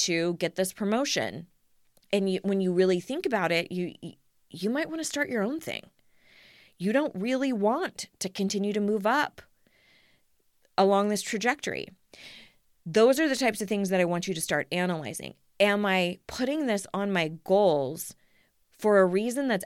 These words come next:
actually connected to my fulfillment, or is it locked into a should?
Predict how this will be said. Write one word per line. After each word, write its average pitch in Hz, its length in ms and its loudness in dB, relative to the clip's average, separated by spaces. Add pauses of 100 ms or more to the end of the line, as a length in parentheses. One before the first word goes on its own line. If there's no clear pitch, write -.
actually 190 400 0
connected 170 520 -6
to 180 80 -6
my 156 180 -4
fulfillment, 202 600 -4 (100)
or 208 160 6
is 190 120 4
it 185 240 0 (220)
locked 202 400 0
into 247 260 -2
a 165 80 0
should? - 500 -4